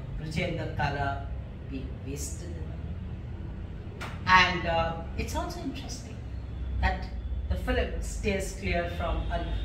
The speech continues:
romantic story. Thank you for that. And yes, I would say, if you're a film buff who doesn't mind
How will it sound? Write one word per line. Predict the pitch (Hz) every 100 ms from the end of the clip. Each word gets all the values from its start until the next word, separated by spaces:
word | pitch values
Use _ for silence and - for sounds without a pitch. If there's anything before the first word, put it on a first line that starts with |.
| - -
romantic | 170 170 170 - - -
story. | - - - - - - - -
Thank | 190 185
you | 180
for | - 156 -
that. | - - - - - - - - - - 175
And | 180 175 170 - -
yes, | 175 - - - - - - - - - -
I | 330 415
would | 381 -
say, | - 147 - - - - - - - - - - -
if | -
you're | 233 339
a | 339 302 - - - - - - - - - 196 185
film | 208 208 202 190 - - - - - - - - - - -
buff | 180 170 -
who | - - - - - -
doesn't | 349 285 220
mind | 208 214 147 131